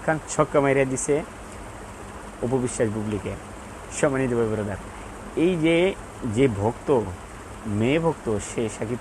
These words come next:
খানের সাথে বিয়ে হতে চান, তার নায়িকা হতে চান, এমনকি সে রাজকুমার সিনেমায় নায়িকা হলে নাকি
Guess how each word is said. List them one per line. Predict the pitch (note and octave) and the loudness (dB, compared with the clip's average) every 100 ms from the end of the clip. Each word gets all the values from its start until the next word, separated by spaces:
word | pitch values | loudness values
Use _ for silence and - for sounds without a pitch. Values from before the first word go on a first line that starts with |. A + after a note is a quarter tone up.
| - | -4
খানের | B2 | -4
সাথে | A#2+ B2+ | -2 -2
বিয়ে | A2 G#2+ A2+ | 0 2 2
হতে | G#2 A2+ G#2+ | 2 -2 0
চান, | A2+ A2+ | -2 0
তার | A2 G#2+ | 0 0
নায়িকা | G#2+ A2 B2 | 0 0 0
হতে | A2+ A2 | 0 0
চান, | A2+ A#2+ | -2 0
এমনকি | A#2+ E3 D#3+ | -2 -2 -2
সে | D3+ B2+ | -2 4
রাজকুমার | A#2 B2 - C#3+ | 4 2 0 -2
সিনেমায় | C#3 C3+ C3 C3 | -2 -2 0 2
নায়িকা | A#2+ A#2 B2+ | 2 2 0
হলে | A#2 A#2+ A#2+ | 0 0 0
নাকি | A#2+ B2 | 0 0